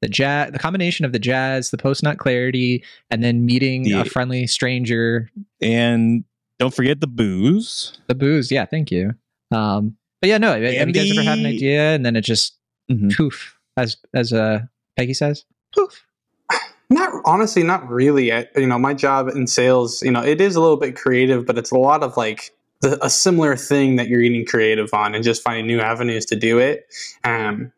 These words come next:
Speaker 3: I don't find myself in situations coming up with these brand new ideas much,
Speaker 1: Mm.
Speaker 3: but I'm sure it's different for you, John.
Speaker 1: Do you,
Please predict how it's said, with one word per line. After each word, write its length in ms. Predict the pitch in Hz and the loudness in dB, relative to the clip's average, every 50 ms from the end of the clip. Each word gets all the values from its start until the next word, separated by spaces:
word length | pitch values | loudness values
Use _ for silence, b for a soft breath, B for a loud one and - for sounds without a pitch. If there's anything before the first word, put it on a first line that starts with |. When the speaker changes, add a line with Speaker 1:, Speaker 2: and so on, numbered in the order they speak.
| _ - | _ -4
Speaker 3:
I 80 | 147 | -4
don't 200 | 143 139 - - | -4 -4 -6 -6
find 200 | - 147 139 131 | -6 -4 -2 -2
myself 340 | 131 127 123 - 127 123 - | -2 0 0 0 0 0 -2
in 60 | 127 | -4
situations 840 | - - 127 120 127 120 120 120 117 - 123 120 117 113 113 117 - | -4 -2 0 2 2 4 4 2 2 0 0 0 0 0 -2 -4 -4
coming 260 | - - 127 123 117 113 | -4 -2 0 0 0 0
up 100 | 110 - | 0 -2
with 160 | 113 110 113 | -2 -2 0
these 360 | 117 113 110 110 - - - _ _ _ _ _ _ - | 0 0 0 0 -2 -6 -10 _ _ _ _ _ _ -2
brand 260 | 135 135 131 131 131 | 0 0 2 2 2
new 160 | 131 127 123 | 2 2 2
ideas 800 | 113 110 110 110 - 127 123 120 113 107 107 - - - - - - | 0 -2 -4 -2 0 2 2 4 2 2 0 -2 -6 -8 -10 -6 -2
much, 500 | 123 117 107 98 - - - - - - 120 | 0 0 0 -2 -4 -4 -6 -4 -2 0 2
Speaker 1:
Mm. 200 | 113 110 104 98 | 4 4 4 4
Speaker 3:
but 180 | 120 107 - | 2 0 0
I'm 80 | 117 117 | -2 -2
sure 240 | 117 - 131 120 117 | 0 2 2 2 2
it's 140 | 110 113 - | 2 0 0
different 300 | - 113 - - 98 - | -2 -2 -2 -4 -8 -4
for 80 | - 117 | 0 0
you, 120 | 120 120 | 0 0
John. 220 | 120 107 82 - - _ _ _ _ _ 151 | 0 -2 -6 -6 -8 _ _ _ _ _ -2
Speaker 1:
Do 80 | 135 | 0
you, 240 | 139 156 196 233 - | 2 2 2 0 -2